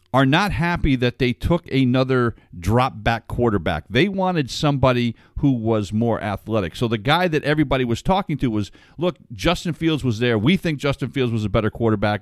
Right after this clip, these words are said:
What are the Patriots doing?" Um, I mean, I think it's, I mean, we see obviously the trend in the N F L is to have these mobile quarterbacks.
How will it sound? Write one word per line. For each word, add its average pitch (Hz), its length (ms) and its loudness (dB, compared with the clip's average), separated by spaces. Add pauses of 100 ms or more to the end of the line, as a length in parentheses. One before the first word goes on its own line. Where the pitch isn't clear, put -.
What 113 240 4
are 139 40 4
the 127 60 2
Patriots 98 520 0
doing?" 78 300 -4 (460)
Um, 120 540 -2 (160)
I - 60 -12
mean, 165 200 -6
I 180 120 4
think 262 280 0
it's, 262 200 -4 (420)
I 156 100 -2
mean, 175 200 0
we 185 100 0
see 220 300 -4
obviously 156 480 -2
the 117 120 -4
trend 151 300 -2
in 135 80 -2
the 131 120 0
N 123 100 -4
F 117 120 -4
L 110 300 0 (720)
is 139 140 -2
to 139 100 4
have 135 240 0
these 117 180 0
mobile 104 320 2
quarterbacks. 87 680 -2